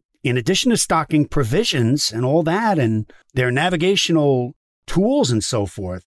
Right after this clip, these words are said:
they must arm themselves, all of these ships.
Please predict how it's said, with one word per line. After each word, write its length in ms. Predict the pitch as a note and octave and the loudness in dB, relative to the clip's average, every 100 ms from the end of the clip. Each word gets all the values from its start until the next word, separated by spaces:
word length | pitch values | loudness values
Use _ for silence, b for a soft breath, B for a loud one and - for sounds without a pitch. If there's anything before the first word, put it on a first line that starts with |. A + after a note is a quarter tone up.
| _ - | _ -10
they 260 | A2+ F#3+ | -2 0
must 300 | C4+ D4+ - - | 2 0 -2 -4
arm 360 | - D#3 A#3 D#3 | -2 0 2 2
themselves, 800 | F#2+ E2 - D#2 C2 - - - - | 0 -2 -4 -6 -16 -16 -16 -16 -2
all 300 | C#3 A3+ C#4+ | 2 2 2
of 120 | G2+ | -2
these 180 | G2 D#2 | -6 -6
ships. 520 | - - - - - | -4 -6 -8 -10 -10